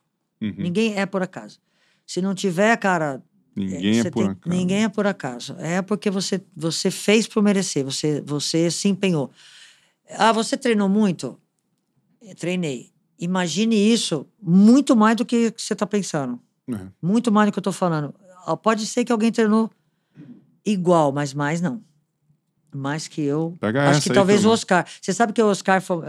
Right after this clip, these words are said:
Speaker 2: eu fui jogar na Itália, né? O Oscar tava jogando lá. Aí fizeram a, o All-Star Games,
Speaker 1: Hum.
Speaker 2: né?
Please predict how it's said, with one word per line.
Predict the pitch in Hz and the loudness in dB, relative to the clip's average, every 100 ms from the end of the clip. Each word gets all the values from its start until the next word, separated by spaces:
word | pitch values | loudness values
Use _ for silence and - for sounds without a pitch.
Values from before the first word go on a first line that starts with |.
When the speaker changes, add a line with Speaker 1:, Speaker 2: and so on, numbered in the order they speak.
| 156 | -4
Speaker 2:
eu | 165 | -4
fui | - 175 | -2 -4
jogar | 160 156 | -2 -2
na | |
Itália, | 165 180 208 208 | -2 2 2 2
né? | 180 | 0
O | |
Oscar | 165 - 160 | -2 -2 -6
tava | 156 156 | -4 -4
jogando | 165 156 165 | -2 -2 0
lá. | 180 202 196 - - - | 2 2 -2 -16 -20 -6
Aí | 180 | -4
fizeram | 226 196 220 220 185 | -2 2 2 4 2
a, | 156 160 | 2 0
o | 156 175 | 2 4
All-Star | 202 - 196 | 2 2 -2
Games, | 165 160 143 127 - | 0 0 -2 -6 -4
Speaker 1:
Hum. | 120 107 | -2 0
Speaker 2:
né? | 156 | -2